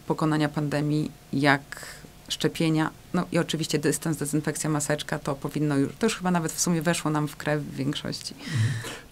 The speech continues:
Speaker 2: Czy, y, przechorowanie też nas w jakiś sposób, y, chroni przed, y, kolejną infekcją?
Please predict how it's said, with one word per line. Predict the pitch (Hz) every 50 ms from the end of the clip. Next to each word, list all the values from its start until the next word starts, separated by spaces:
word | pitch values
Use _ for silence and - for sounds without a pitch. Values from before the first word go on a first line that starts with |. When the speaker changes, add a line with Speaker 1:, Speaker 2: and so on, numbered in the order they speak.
| - -
Speaker 2:
Czy, | - - -
y, | 156 165 175 180 175 - - - 143 143 143 147 143 147 131 113 - - -
przechorowanie | - - - 139 - 165 156 151 139 139 135 123 131 135 139
też | 135 - 131 123 - -
nas | 139 131 - - -
w | - - 123
jakiś | 123 123 117 123 135 123
sposób, | - - - 123 117 - - 127 117 - -
y, | 127 120 120 117
chroni | 113 - 147 135 117 110 120 123 120 123
przed, | 123 - - 123 120 117 117 117 - -
y, | 117 117 113 113 113 113 110 110 113 110 117 113
kolejną | - 139 127 123 117 113 123 120 120
infekcją? | 120 117 117 - 104 110 - - 180 220 254